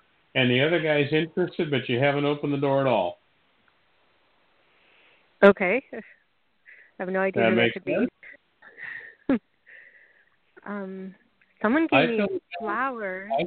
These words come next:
Speaker 1: feel, let me finish. The
Speaker 2: Sure.
Speaker 1: gentleman I see you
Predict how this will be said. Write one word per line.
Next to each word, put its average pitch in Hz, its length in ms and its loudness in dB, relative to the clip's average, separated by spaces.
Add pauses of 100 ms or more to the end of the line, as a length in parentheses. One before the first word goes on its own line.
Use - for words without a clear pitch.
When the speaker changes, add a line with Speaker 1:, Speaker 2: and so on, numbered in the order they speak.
(100)
Speaker 1:
feel, 196 280 -14 (1040)
let 135 240 -2
me 165 200 -6
finish. 127 320 -4 (1000)
The 131 80 0
Speaker 2:
Sure. - 100 -2
Speaker 1:
gentleman 175 380 0
I 147 160 0
see 160 240 -8
you 151 240 0